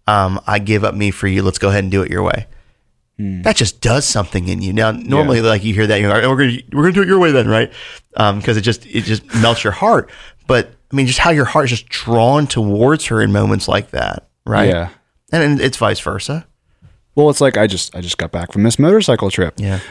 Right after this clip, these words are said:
Speaker 2: Um, when I brought the concept up to her, it, it almost wasn't even, like, a discussion.
Speaker 1: Wow.
Speaker 2: It was just like, "Hey, like, I have the opportunity to get this motors-, you know, my dad's old motorcycle. It's out in
Speaker 1: Mm-hmm.
Speaker 2: Idaho.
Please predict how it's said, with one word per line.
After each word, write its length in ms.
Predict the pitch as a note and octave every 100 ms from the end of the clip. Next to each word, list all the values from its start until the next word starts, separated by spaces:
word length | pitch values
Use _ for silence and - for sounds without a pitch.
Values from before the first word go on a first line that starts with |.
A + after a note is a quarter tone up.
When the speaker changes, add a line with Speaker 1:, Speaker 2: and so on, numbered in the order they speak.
| -
Speaker 2:
Um, 440 | - G2+ G2 F#2 F2+
when 160 | G2+ G#2+
I 80 | A2
brought 240 | A2 A#2
the 80 | A2+
concept 520 | - B2 C3+ D3 C3
up 180 | A2 F#3
to 140 | - C#3
her, 340 | F2 - G2+ - _ _ _ _ _ _
it, 220 | A2+ B2 -
it 80 | A2+
almost 340 | B2 F3 D#3+
wasn't 240 | B2+ A#2+ B2
even, 200 | B2 B2+
like, 160 | A#2
a 80 | A2+
discussion. 960 | G#2 - G2+ - - G2 A2+ - - A2+ _
Speaker 1:
Wow. 380 | - G2+ G2+
Speaker 2:
It 80 | G#2+
was 240 | A2 A#2+ A2
just 240 | B2 -
like, 400 | A#2 A2 G#2 - _ _ _ _
"Hey, 260 | D#3 G#3 B2+
like, 140 | G#2+
I 60 | B2+
have 80 | C#3+
the 80 |
opportunity 520 | C3+ - - A#2+ C3 A#2+
to 60 |
get 160 | A2 A2
this 160 | A2
motors-, 480 | G#2+ G#2 B2+ B2+ - -
you 140 | G2
know, 60 | F#2
my 160 | E2+
dad's 300 | F2+ G2 A2 A#2
old 140 | A2+
motorcycle. 580 | A2 A#2 B2 G#2 G2 F#2
It's 100 | F#2
out 120 | G#2 F#2+
in 40 |
Speaker 1:
Mm-hmm. 60 | G#2+ A#2
Speaker 2:
Idaho. 520 | B2 - F#2 F#2